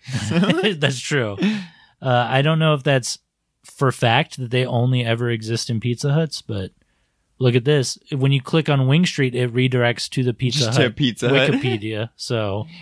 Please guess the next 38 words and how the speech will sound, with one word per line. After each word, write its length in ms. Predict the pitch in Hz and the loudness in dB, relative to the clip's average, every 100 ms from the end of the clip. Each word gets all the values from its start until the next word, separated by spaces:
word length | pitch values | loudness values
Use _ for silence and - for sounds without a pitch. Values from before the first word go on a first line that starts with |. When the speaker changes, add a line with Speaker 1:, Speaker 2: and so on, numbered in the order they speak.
| - | 0
Speaker 2:
They're 140 | 127 | 4
the 100 | 123 | 4
same 300 | 117 117 107 | 4 2 2
shit. 360 | 110 - 98 85 - _ - | 0 0 -2 -2 -8 _ -12
Speaker 1:
it's 160 | 110 92 | -8 -8
the 60 | |
same 240 | 87 - 98 | -8 -10 -12
shit. 200 | - - 202 _ _ _ _ _ _ _ _ _ _ _ _ - | -16 -16 -20 _ _ _ _ _ _ _ _ _ _ _ _ -6
Um, 680 | 135 131 127 127 123 123 120 _ _ _ - | 0 2 4 2 0 -2 -6 _ _ _ -8
Speaker 2:
They 140 | 131 | -2
were 100 | 127 | 0
just 160 | 123 120 | 0 0
like, 120 | 123 | 0
"We're, 260 | 117 120 - | 2 2 2
no 220 | 110 123 | 0 2
one, 220 | 123 117 - | 2 0 0
no 140 | 127 | 2
one's 180 | 127 123 | 2 2
buying 260 | 117 117 | 0 0
our 120 | 113 113 | 0 0
wings. 340 | 117 113 110 | 2 4 2
How 100 | 127 | 2
do 80 | 117 | 0
we 80 | 113 | 2
do 180 | 117 110 | 2 2
it?" 60 | |
Like, 220 | 110 117 104 | 2 0 0
"We'll 140 | 147 | 2
make 200 | 160 - | 2 2
it 60 | 143 | 2
a, 120 | 127 - | 0 -2
Speaker 1:
<laughs> 80 | 123 | -4
Speaker 2:
a 60 | |
separate 840 | 120 - - - 123 127 139 127 - | -4 -6 -4 0 2 2 4 2 2
restaurant." 840 | 117 120 139 - 127 117 113 104 | 2 2 2 -2 -6 -4 -4 -4
Speaker 1:
Yeah. 120 | 127 | -2
Speaker 2:
Wink, 220 | 120 120 110 | 0 0 0
wink. 440 | 117 120 131 - | 0 0 -4 -10